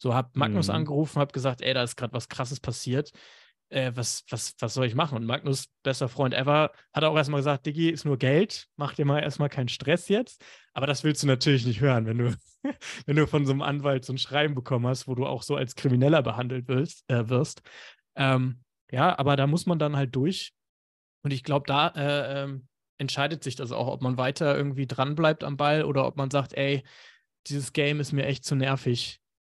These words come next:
Speaker 1: Äh, ich geh jetzt zurück in die Festanstellung“, weil das natürlich auch,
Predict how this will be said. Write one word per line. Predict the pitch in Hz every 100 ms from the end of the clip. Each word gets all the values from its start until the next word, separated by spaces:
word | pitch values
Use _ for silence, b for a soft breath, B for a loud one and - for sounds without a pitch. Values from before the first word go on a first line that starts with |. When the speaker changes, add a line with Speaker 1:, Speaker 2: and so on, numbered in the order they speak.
| _ _ -
Speaker 1:
Äh, | 131 127 123 131
ich | -
geh | 143
jetzt | 135 -
zurück | - 127 127
in | 127
die |
Festanstellung“, | 117 120 117 131 120 127 117 117
weil | 117
das | 120 123
natürlich | 123 - 143 151 -
auch, | 123 135 139